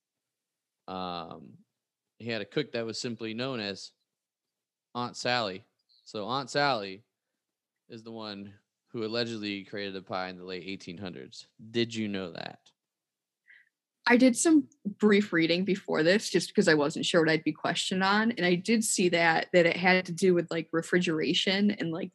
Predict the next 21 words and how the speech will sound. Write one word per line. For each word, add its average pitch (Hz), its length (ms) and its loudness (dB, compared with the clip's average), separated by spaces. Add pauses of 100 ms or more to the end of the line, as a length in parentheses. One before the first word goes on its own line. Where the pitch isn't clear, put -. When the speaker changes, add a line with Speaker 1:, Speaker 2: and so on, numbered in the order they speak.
Speaker 2:
condensed 170 580 -2
milk 170 440 -2
not - 180 2
having 160 380 -2
to - 40 -4
get - 140 -4
refrigerated, 180 760 0
which 190 140 -2
I 180 80 6
thought 185 280 2
was 165 280 0 (380)
very 214 340 8
cool. 147 460 0
And 170 140 2
I 170 80 6
would 165 260 0 (120)
love 170 260 -2
to 175 80 -10
try 160 260 4
some 156 300 -2
of, 147 200 -4